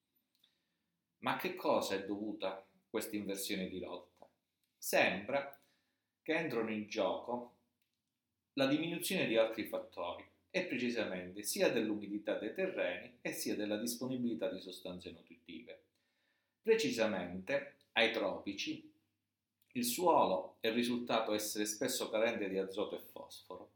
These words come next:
mentre nelle zone temporate de-, temperate dell'emisfero settentrionale il suolo invece è sempre meno umido a causa dell'aumento delle temperature medie. Tutti questi fattori sono determinati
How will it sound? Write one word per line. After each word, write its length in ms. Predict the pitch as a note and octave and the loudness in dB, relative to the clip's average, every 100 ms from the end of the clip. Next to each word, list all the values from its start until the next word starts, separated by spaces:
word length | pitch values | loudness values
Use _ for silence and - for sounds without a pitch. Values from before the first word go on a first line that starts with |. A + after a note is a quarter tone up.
| _ | _
mentre 480 | - D#3 A2 G2+ G#2 | -2 0 2 -2 -4
nelle 200 | G#2+ A2 | -2 0
zone 260 | D#3 C#3 G#2+ | 0 0 0
temporate 680 | F#2+ F#2+ G2+ A2+ A2+ F2+ | -2 -4 0 2 2 0
de-, 200 | F2 F#2+ | -6 -6
temperate 580 | - A2 A2+ A2 A2+ G2 | -4 -2 2 4 4 2
dell'emisfero 600 | F#2+ F#2+ G2 G#2 - A#2 | -2 -4 -6 -4 -2 0
settentrionale 1000 | - G#2+ - F#3 F#3 F3+ F#2 D#2+ A2+ - _ _ _ _ _ _ _ | -2 -6 -6 -6 -2 -4 -4 -8 -12 -16 _ _ _ _ _ _ _
il 120 | G#2+ | -4
suolo 280 | F#2+ C3+ B2 | 0 2 2
invece 300 | - C3+ C3 | 2 0 0
è 40 | |
sempre 360 | A#2+ D3 C3+ B2+ | 0 2 2 2
meno 340 | A#2 A#2 G#2+ | 0 0 0
umido 420 | G2+ A2+ B2 D#3+ D#3+ | -2 -2 -2 -2 -4
a 120 | F#3 | -8
causa 440 | - F#2 - - D#3 | -2 0 0 0 0
dell'aumento 600 | F3+ C3 F#2+ F#2 F#2 A2 | 2 2 2 -2 -4 -2
delle 220 | G2+ F#2+ | -2 -2
temperature 680 | F#2+ F#2 F2+ F2 E2 D#2+ D#2 | -6 -6 -6 -6 -10 -16 -14
medie. 380 | D#2+ D#2+ F2+ - _ _ _ _ _ _ _ _ | -16 -20 -20 -20 _ _ _ _ _ _ _ _
Tutti 320 | G#3 - B2+ | -2 2 2
questi 340 | A#2 A2 C3 | 2 0 -2
fattori 640 | D3 G#3+ - G2 F2+ A2+ - | 0 0 0 0 0 -2 -6
sono 260 | - A2+ | 0 0
determinati 840 | F#2+ G2 A#2 A#2+ B2 A#2 E2+ - | 0 -2 -2 0 0 0 -2 -8